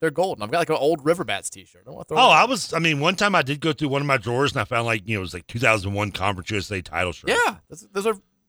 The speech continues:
Speaker 1: you know,
Speaker 2: I've got a drawer that
Speaker 1: vintage,
Speaker 2: ha-, that,
Speaker 1: collector's
Speaker 2: that,
Speaker 1: item.
Speaker 2: that is, I mean, nothing but, like, nineties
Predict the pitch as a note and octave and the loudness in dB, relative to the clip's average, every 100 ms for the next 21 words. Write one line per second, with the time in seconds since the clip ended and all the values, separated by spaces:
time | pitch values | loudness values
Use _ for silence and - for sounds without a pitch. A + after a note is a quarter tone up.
0 | _ F#3 E3+ F3+ - F3 A3 C4+ E3 D#3 | _ -20 -20 -6 4 4 6 4 6 4
1 | F3+ D#3+ C3 D3+ B2+ C3+ C3 G3+ A3 A#2 | 4 4 6 4 2 -2 4 2 4 2
2 | G2 F2+ C#3+ B2+ G#2 - - A#2+ A2+ G#2+ | 2 0 -2 -2 -2 -4 -4 -4 -2 0
3 | A#2+ D3+ D#3+ C3+ A#2+ A2 A2+ F#2 - _ | 2 2 2 -2 -2 0 0 0 -12 _
4 | _ _ _ A2 C#3 D3+ D3+ D3 C#3+ A2+ | _ _ _ 2 4 4 2 -2 -2 -2
5 | - | -4